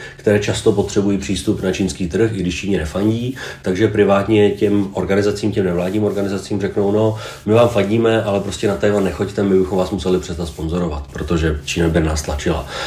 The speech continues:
My takovýhle problém nemáme, protože si cíleně vybíráme, koho necháme, aby nás sponzoroval nebo podporoval, a proto se nějakého čínského ekonomického tlaku vůbec bát nemusíme,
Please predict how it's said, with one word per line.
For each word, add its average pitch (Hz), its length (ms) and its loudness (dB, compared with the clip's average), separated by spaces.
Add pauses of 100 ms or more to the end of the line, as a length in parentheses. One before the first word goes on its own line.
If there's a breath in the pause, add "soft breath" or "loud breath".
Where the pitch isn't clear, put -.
(140)
My 92 60 -4
takovýhle 113 320 2
problém 110 300 2
nemáme, 98 380 2
protože 92 180 -4
si 95 120 -4
cíleně 95 320 4
vybíráme, 90 560 2
koho 92 240 -2
necháme, 90 340 -2
aby 92 120 2
nás 92 120 0
sponzoroval 101 540 2
nebo 82 120 0
podporoval, 107 640 2 (440 loud breath)
a 85 440 2 (120)
proto 98 460 4
se 92 200 -2
nějakého 92 360 0
čínského 92 500 -2
ekonomického 87 540 -2
tlaku 85 260 -4
vůbec 80 200 -4
bát 78 200 -2
nemusíme, 73 460 -8